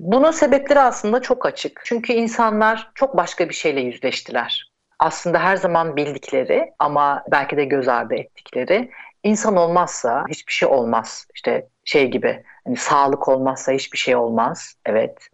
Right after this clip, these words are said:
İnsan olmazsa hiçbir şey yürümez. Ve eğer insanı alıp başka bir yere koymazsanız, yani ona kendi hak ettiği değeri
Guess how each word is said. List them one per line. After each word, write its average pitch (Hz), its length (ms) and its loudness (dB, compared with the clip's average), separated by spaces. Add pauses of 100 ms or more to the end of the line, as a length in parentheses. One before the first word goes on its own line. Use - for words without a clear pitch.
(100)
İnsan 170 340 2
olmazsa 143 840 2
hiçbir - 240 -8
şey 143 200 0
yürümez. 127 640 -2 (120)
Ve 185 380 4 (120)
eğer 202 380 6
insanı 208 480 -2
alıp 143 260 -6
başka 143 340 -6
bir 135 60 0
yere 123 180 -2
koymazsanız, 123 960 -4
yani 120 300 0
ona 127 280 -2
kendi 123 280 0
hak 123 220 0
ettiği 185 360 2
değeri 135 420 4